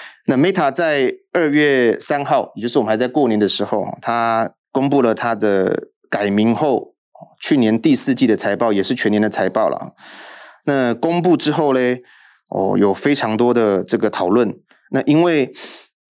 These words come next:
不管是财报表现哈，还是对未来的预期，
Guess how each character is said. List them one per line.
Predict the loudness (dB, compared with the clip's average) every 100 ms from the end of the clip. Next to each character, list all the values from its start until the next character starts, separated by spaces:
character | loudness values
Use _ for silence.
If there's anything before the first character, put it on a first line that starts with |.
| _
不 | -2
管 | -2 0
是 | 0 0
财 | 0 -2
报 | -2 -2 -4 -10 _ _ -4
表 | -2 0
现 | -2 -2
哈， | -4
还 | -4 -4
是 | -4
对 | 0 2
未 | 2
来 | 2
的 | 2
预 | 2 2
期， | 0 -4 -6 -12